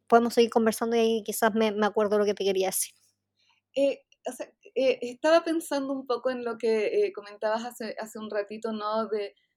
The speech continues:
Speaker 2: del rol de la prensa, eh, en
Speaker 1: Ujú.
Speaker 2: la primera mitad del siglo pasado. Eh, y, y,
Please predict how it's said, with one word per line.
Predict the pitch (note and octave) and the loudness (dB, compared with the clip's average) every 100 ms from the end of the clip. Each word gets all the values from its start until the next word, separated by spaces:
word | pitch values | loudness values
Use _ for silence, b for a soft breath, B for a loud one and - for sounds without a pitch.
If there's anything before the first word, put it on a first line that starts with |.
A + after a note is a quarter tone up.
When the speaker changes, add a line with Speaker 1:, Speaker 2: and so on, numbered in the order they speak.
| - | -2
Speaker 2:
del | G3+ F#3+ | 0 2
rol | A3+ A#3 | 2 4
de | B3 | 4
la | A3 - | 2 -2
prensa, | G3 A3 B3 - C4+ E4 - _ _ _ - | -4 -4 -6 -8 -8 -8 -14 _ _ _ -12
eh, | G3 G3 | -8 -8
en | G3 | -6
Speaker 1:
Ujú. | G3 | -6
Speaker 2:
la | |
primera | F#3+ G3+ G#3 A3 | -4 -4 0 0
mitad | A3+ G#3+ G#3 | 0 -2 -2
del | G#3 | -2
siglo | A3 G3+ G#3+ | -10 -10 -8
pasado. | G3 - F#3 F#3+ A3 A#3+ - _ _ _ _ _ _ _ _ _ _ _ _ - | -10 -4 0 0 -2 -4 -12 _ _ _ _ _ _ _ _ _ _ _ _ -4
Eh, | F#3 G3 - _ - | -2 -2 -6 _ -8
y, | A3 G#3+ | -6 -6
y, | E3 - | -12 -20